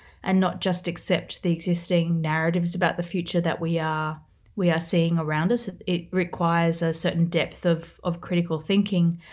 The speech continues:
And I find that the, the frameworks and the methodologies and the approaches that sit in the field of future studies incredibly helpful for unpicking some of those future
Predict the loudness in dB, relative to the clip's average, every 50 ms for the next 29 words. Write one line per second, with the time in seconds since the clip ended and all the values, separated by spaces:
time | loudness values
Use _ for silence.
0 | -20 -20 -20 -20 -20 -6 -4 -2 0 2 2 2 2 0 0 0 2 4 4 4
1 | 4 2 0 -2 0 0 2 2 2 0 -2 -6 -12 -20 _ -8 -4 -2 -2 -2
2 | -2 0 2 4 6 6 6 6 4 2 0 0 0 2 4 4 2 2 2 2
3 | 4 6 6 6 6 6 4 4 4 2 2 0 -2 -2 -2 -6 -10 -4 -2 0
4 | 0 0 0 0 0 0 0 -2 -4 -4 -4 -4 -6 -6 -4 -4 -6 -4 -2 0
5 | 0 0 0 -2 -2 -2 -4 -4 -2 -4 -4 -4 -4 -4 -4 -4 -4 -2 -2 -2
6 | -2 -2 0 0 2 2 4 4 4 4 2 0 -2 -2 -6 -10 -10 -10 -10 -12
7 | -14 -18 -20 -20 -20 -20 -20 -20 -2 2 4 6 6 6 4 4 2 0 -2 -4
8 | -10 -18 -20 -20 -20 _ 0 2 2 2 2 0 0 0 2 4 4 4 2 2
9 | 0 0 0 0 0 0 0 2 2 0 0 -4 -6 -4 -4 -4 -4 -4 -4 -2
10 | -2 -2 -2 -4 -4 -6 -8